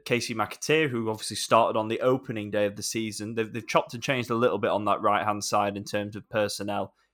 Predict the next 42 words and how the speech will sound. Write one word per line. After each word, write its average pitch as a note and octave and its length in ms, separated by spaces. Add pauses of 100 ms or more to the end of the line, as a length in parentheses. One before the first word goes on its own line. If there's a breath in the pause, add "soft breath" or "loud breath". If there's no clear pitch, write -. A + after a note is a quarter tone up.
in G#2+ 140
these G#2+ 200
opening G#2 460
matches. G2+ 540 (280)
Uh, G2 140
McAteer A2+ 540
was G#2+ 120
given G2+ 400
a G#2 80
go G2+ 300
again G2+ 360
this - 200
weekend, G2 580 (320)
and G#2 120
he G#2 60
repaid G#2+ 420 (100)
Enzo G#2+ 320
Maresca's G#2 420
faith G#2 300
with - 180
two A#2 200
goals. C3+ 540 (380 soft breath)
Um, A2 300
the A#2+ 60
first C#3 340
of C3+ 60
which, B2 200
uh, A#2+ 160
a G2+ 80
header A#2+ 220
at A#2 80
the A#2 80
back A#2+ 260
post C3 340
after A2+ 200
a G#2 60
lovely A2 260
clipped - 400
cross - 440 (420)
from G#2+ 300
Kelechi G#2+ 580
Iheanacho. A2+ 640